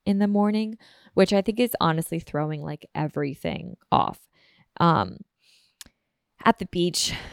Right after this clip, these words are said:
this past summer, I had a great routine where I was very, very free. Like, at the beach, it's, it's a small little island. It's literally, like, five miles long. It's a small island.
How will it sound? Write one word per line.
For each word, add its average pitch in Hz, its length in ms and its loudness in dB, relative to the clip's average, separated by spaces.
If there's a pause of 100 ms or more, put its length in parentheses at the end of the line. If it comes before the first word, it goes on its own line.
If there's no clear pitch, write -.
this 196 220 0
past 190 280 0
summer, 185 260 4
I 190 80 4
had 220 100 6
a 208 60 6
great 160 440 0
routine 160 360 -2
where 160 80 4
I 156 60 6
was 160 140 4
very, 165 460 4
very 151 240 2
free. 90 480 -4
Like, 180 240 6
at 202 140 -2
the 247 80 -2
beach, 170 480 -4 (280)
it's, - 460 -4 (120)
it's - 180 -2
a 196 60 -6
small 202 460 0
little 214 220 4
island. 165 480 0
It's - 260 -10
literally, 180 440 4
like, - 300 -4 (720)
five 185 420 4
miles 156 360 -4
long. 156 400 -6
It's - 200 -6
a 175 60 -6
small 208 580 -2
island. - 480 -4